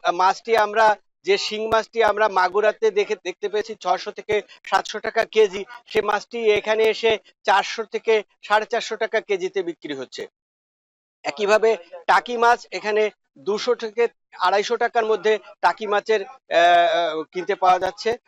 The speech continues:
আর, আহ, পুঁটি মাছ একশো থেকে দেড়শো টাকার মধ্যে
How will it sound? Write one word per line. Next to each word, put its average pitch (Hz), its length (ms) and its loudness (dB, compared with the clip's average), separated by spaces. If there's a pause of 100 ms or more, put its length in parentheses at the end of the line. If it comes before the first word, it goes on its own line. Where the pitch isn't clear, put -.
(160)
আর, 160 280 4 (300)
আহ, 151 200 0 (120)
পুঁটি 226 260 -8
মাছ 233 340 2 (120)
একশো 220 340 -6
থেকে 220 260 -4
দেড়শো 185 320 -4
টাকার 196 280 -2
মধ্যে 175 300 -6